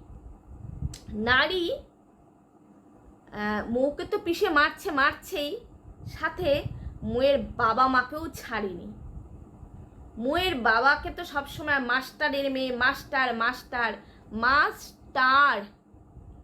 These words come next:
মাস্টার কথাটার অর্থ হলো তুই তুকারি। একজন মাস্টারকে মাস্টার মশাই বলতে হয়, সম্মান দিয়ে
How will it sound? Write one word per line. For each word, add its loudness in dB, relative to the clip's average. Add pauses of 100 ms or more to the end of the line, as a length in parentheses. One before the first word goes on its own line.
(280)
মাস্টার 2
কথাটার -4
অর্থ -6
হলো 0
তুই -2
তুকারি। -4 (400)
একজন -4
মাস্টারকে -2
মাস্টার 0
মশাই -4
বলতে -4
হয়, -4
সম্মান 0
দিয়ে 2